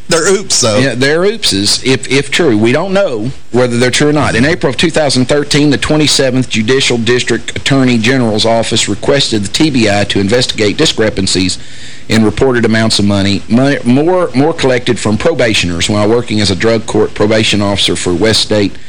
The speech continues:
Speaker 2: Corrections Network. That's a private firm administering probation and parole in that area.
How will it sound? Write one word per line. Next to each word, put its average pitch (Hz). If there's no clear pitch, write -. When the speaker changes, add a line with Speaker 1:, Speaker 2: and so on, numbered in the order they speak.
Speaker 2:
Corrections 101
Network. 90
That's -
a -
private 104
firm 98
administering 98
probation 98
and 92
parole 92
in 98
that 92
area. 87